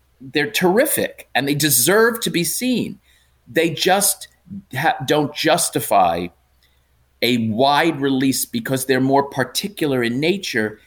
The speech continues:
and they don't warrant spending big money, particularly chasing, uh, a lot of eyeballs that will never see the movie,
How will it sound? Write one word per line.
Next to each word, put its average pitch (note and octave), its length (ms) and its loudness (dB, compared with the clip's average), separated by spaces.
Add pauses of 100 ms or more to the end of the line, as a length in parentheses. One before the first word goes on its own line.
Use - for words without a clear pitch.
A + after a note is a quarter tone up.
(180)
and C3+ 200 -2
they B2+ 260 0 (640)
don't F#3+ 380 2 (140)
warrant C#3+ 540 2
spending C3 640 -2
big D#3 340 0
money, C#3 280 0
particularly C#3 840 -2
chasing, A2+ 960 0 (520)
uh, G#2+ 300 4
a A2 60 0
lot A#2+ 240 2
of A#2+ 120 2
eyeballs B2 460 2
that F#2+ 140 0
will G#2 80 0
never G#2 320 2
see F3 220 0
the D#3 100 0
movie, D#3 580 2